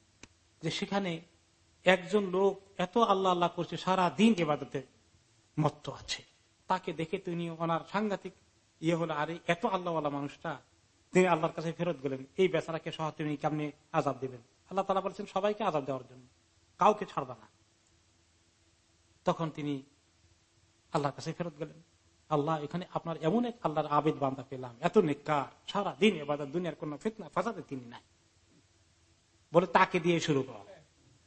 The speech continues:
ইয়া আল্লাহ, তাকে দিয়ে শুরু করবো, কারণ কি? যে আমার জমিনের মধ্যে বসে এত গুনাহ হয়েছে, এই গুনার কারণে তার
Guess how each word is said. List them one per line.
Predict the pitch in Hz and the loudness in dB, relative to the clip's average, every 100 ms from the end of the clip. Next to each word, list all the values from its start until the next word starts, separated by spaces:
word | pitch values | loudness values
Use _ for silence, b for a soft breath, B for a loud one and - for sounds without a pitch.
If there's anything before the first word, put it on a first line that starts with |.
| _ _ _ _ _ _ _ _ _ - | _ _ _ _ _ _ _ _ _ -4
ইয়া | 147 | -2
আল্লাহ, | 139 139 | -2 -2
তাকে | 156 156 | -4 -4
দিয়ে | 151 | -8
শুরু | 147 143 | -10 -8
করবো, | 143 139 | -10 -6
কারণ | 160 151 143 - | -4 -4 -4 -12
কি? | - _ _ _ _ _ - | -20 _ _ _ _ _ -2
যে | 175 | 2
আমার | 170 208 240 226 147 | 4 6 6 4 2
জমিনের | 170 226 262 233 | 4 8 10 10
মধ্যে | 214 208 | 6 4
বসে | 202 208 - | 2 -2 2
এত | 233 302 | 4 6
গুনাহ | 220 226 180 143 | 8 10 10 6
হয়েছে, | 135 - - 135 _ _ _ _ | -2 -6 -14 -16 _ _ _ _
এই | 202 208 | 6 6
গুনার | 202 254 262 | 8 8 8
কারণে | 233 226 240 | 8 8 8
তার | 240 | 6